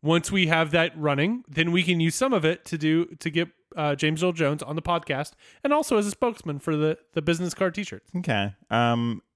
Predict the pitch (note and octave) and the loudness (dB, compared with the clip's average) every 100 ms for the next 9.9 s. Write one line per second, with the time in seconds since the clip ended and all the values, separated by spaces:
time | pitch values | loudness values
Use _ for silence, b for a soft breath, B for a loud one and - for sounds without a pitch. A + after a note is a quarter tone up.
0 | _ _ - B2 C3 B2+ C3 A#2+ C3+ B2 | _ _ -2 2 2 2 -2 0 -2 2
1 | C#3 C3 B2+ A#2+ G2+ G#2+ G2 G#2 G2+ F#2+ | 2 2 2 0 0 0 0 -2 -2 -2
2 | F2+ - F#2+ - - _ - G#2+ A#2 G#2+ | -6 -4 -4 -6 -20 _ -4 0 0 0
3 | A2+ G#2 F#2+ G#2+ G2+ G2+ G2+ - - G2+ | 0 -2 0 -2 -2 -2 -2 -4 -8 -6
4 | - A#2+ B2+ A2+ - G#2 F#2+ G2 G2 G#2+ | 0 2 2 0 -2 -4 -2 -4 -2 -4
5 | G#2 A2 G#2 G#2+ G2+ G2 G2 - A#2+ G2+ | -2 -2 -2 -2 -4 -4 -6 -6 -2 -2
6 | F#2 F#2+ b b b A2+ A2 A#3+ - D#4+ | -2 -8 b b b -4 2 4 6 6
7 | E3 A#2 B2 C#3+ G3 - B B B C4 | 6 4 4 2 2 -4 B B B 0
8 | C#4+ E4 A#3 A#3+ A3 A#3 G#3+ F#3+ F3+ A3 | 4 4 4 4 4 4 2 2 2 2
9 | F#3 D#3+ D#3+ F3 A3 G#3 G#3 C4 - | 2 2 2 0 2 2 2 0 -2